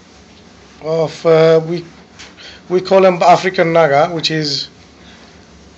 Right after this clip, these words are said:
uh, Scotch bonnet. Yeah, there we are.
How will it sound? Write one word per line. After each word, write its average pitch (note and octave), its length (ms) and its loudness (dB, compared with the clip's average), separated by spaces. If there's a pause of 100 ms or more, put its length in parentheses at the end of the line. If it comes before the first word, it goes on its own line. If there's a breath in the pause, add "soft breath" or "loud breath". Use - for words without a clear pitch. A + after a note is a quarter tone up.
uh, D3 720 -4
Scotch F#3 540 -2
bonnet. D3 460 -2
Yeah, D#3 240 -10
there D#3+ 160 -4
we D#3+ 100 0
are. F#3 200 -2